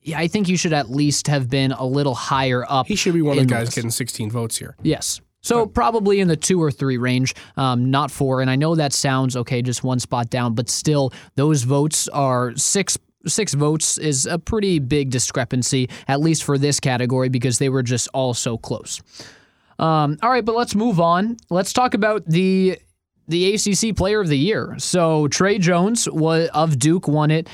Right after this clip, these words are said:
Speaker 1: He had thirty-four votes, and this is another category where there was not, I mean, there was a very clear winner. There is not much, um, of a conversation to be had. Trey Jones finished with thirty-four votes.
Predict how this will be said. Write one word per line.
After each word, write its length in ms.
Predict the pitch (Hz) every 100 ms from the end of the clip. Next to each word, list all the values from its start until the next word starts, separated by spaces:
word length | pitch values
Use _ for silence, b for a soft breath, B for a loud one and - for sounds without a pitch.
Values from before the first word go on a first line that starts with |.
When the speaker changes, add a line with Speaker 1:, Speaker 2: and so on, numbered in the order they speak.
| B B
Speaker 1:
He 80 | 156
had 140 | 151
thirty-four 640 | - 185 208 226 226 196 156
votes, 340 | 156 165 -
and 140 | 160
this 160 | 165 165
is 80 | 165
another 320 | 156 165 185
category 640 | - 170 151 143 147 143 135
where 400 | 135 139 135 127 B B B -
there 160 | 143
was 480 | 151 143 123 - - _ _ _ _ _ _
not, 420 | 156 147 151 180 170 _
I 100 | 156
mean, 240 | 151 147
there 100 | 147
was 120 | 147 135
a 40 |
very 320 | 127 170 180
clear 640 | 143 101 - 156 180 170
winner. 320 | 147 143 135 104
There 220 | 110 127
is 100 | 120
not 240 | 143 147
much, 400 | 147 147 143 - B B B
um, 460 | 127 127 120 117 -
of 200 | 135 127
a 180 | 127
conversation 800 | 117 160 160 143 - 156 151 143
to 60 | 123
be 160 | 123 131
had. 300 | 147 143 135
Trey 200 | 160 165
Jones 380 | 151 156 156 -
finished 340 | 151 147 -
with 140 | 139
thirty-four 640 | - - 175 185 - 143 127
votes. 460 | 123 135 143 -